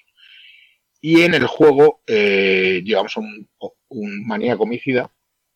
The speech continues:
y nos tenemos que dedicar, pues eso, a,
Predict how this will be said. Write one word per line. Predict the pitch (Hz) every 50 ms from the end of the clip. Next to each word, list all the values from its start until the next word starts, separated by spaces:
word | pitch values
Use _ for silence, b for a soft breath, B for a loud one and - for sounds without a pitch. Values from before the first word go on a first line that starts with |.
| _ _ _ _ -
y | 143 127 104 113 117 113 113 107
nos | 87 95 95 90 - -
tenemos | - 95 92 92 101 -
que | - 95
dedicar, | 95 92 92 - 196 185 190 - - - _
pues | - - - -
eso, | - - - - - - _ -
a, | - 78 76 76 76 71 69 - - - - -